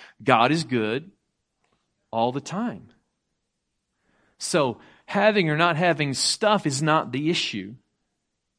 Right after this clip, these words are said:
But finding those blessings, finding those good things, finding that good stuff is about obedience to the Word of God and what it says.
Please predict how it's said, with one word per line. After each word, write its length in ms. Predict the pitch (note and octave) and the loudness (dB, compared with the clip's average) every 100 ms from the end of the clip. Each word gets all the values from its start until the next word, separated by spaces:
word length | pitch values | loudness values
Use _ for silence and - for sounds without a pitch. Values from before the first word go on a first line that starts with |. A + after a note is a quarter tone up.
| _ _ _ _ _ _ _ _ _ _ - | _ _ _ _ _ _ _ _ _ _ -2
But 180 | C3 B2+ | -2 -2
finding 720 | - _ F#3+ A3 C4 G#3+ D#3+ | -10 _ 6 6 4 2 2
those 240 | B2 A2 | 0 -4
blessings, 640 | G#2+ G#2 G2+ - G#2+ G#2 - | -6 -4 -4 -4 -8 -8 -10
finding 440 | - F#3+ C4 A#3 | 0 2 2 2
those 200 | D#3 A2+ | 0 -2
good 300 | A2 G#2 F#2 | -6 -10 -8
things, 340 | G#2 G2+ G#2 - | -8 -6 -6 -10
finding 520 | - F#3 A#3 A#3 E3+ | 0 2 4 2 0
that 220 | B2 G#2 | -2 -4
good 160 | A2+ G#2 | -10 -10
stuff 320 | - A2 A2 | -8 -8 -8
is 180 | G#2+ C3 | -8 -8
about 520 | A2+ D3 D#3+ G3+ - | -2 2 2 2 -2
obedience 920 | B2 G#2 B2 C3 B2 G#2 F#2+ - - | -10 -8 -6 -4 -2 -4 -8 -10 -12
to 140 | - | -8
the 80 | G#2+ | -8
Word 300 | G2+ A2 A2+ | -4 -2 -2
of 140 | A2+ G#2 | -4 -4
God 260 | G2 F2+ | -4 -4
and 140 | F2+ F#2 | -8 -10
what 160 | F#2 | -10
it 80 | F#2+ | -10
says. 640 | - - G#2 G2 - - | -10 -10 -12 -14 -16 -18